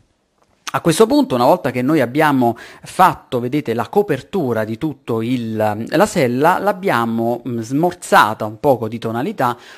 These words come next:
con un wash black, quindi abbiamo semplicemente preso il nostro colore nero dell'Italeri, lo abbiamo mescolato con un po' di acqua,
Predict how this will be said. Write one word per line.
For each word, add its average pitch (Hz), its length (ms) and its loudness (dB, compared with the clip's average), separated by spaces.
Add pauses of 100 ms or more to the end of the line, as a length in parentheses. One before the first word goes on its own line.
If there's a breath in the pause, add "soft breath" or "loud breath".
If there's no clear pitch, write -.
con 151 300 0
un 160 180 -2
wash 131 360 0
black, 120 580 -2
quindi 120 220 -4
abbiamo 117 400 0
semplicemente 131 640 -6
preso 127 360 0
il 101 100 -6
nostro 117 360 -4
colore 117 460 2 (280 loud breath)
nero 127 480 2 (220 loud breath)
dell'Italeri, 127 840 2 (240 loud breath)
lo 156 140 4
abbiamo 147 580 2
mescolato 139 1120 -2
con 147 340 0
un 113 220 -8
po' 131 220 2
di 120 140 -2
acqua, 185 560 0